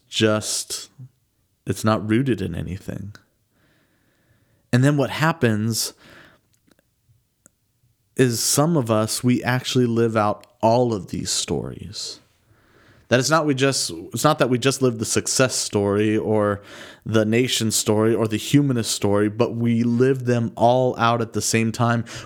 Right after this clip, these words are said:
We mix and match and we put them together, and it creates quite a cocktail, doesn't it? We might even mix in some of the Jesus story in there.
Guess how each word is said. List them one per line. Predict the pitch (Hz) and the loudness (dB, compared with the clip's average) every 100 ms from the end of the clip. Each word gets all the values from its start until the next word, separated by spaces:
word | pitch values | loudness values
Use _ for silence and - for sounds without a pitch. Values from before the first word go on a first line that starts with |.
| - | 2
We | 123 113 | 2 4
mix | 117 127 135 - - | 0 0 -2 -4 0
and | 107 107 | 2 2
match | 120 131 - | 2 0 0
and | 113 | 0
we | 107 | 0
put | - 135 | 0 0
them | 135 | 2
together, | 120 110 117 117 123 123 - - - | 0 2 2 4 2 -2 -10 -4 0
and | 117 | 0
it | 95 | 0
creates | - 117 120 117 | 0 2 2 0
quite | - - 113 | -10 0 0
a | 117 | 0
cocktail, | - 110 - - 95 80 | 0 -2 -2 -2 0 0
doesn't | 95 92 85 | 0 0 -2
it? | 76 - _ _ - | -8 -10 _ _ 2
We | 139 | 4
might | 135 139 147 | 4 2 2
even | 143 131 127 123 | 2 2 0 0
mix | 123 - | 0 0
in | 120 | -2
some | 107 123 120 | 0 0 2
of | |
the | 104 | 0
Jesus | 95 - 117 120 110 - | 0 0 2 2 0 -2
story | - 98 95 95 | -2 0 0 0
in | 107 107 | -2 -2
there. | 90 80 95 | -4 -6 -12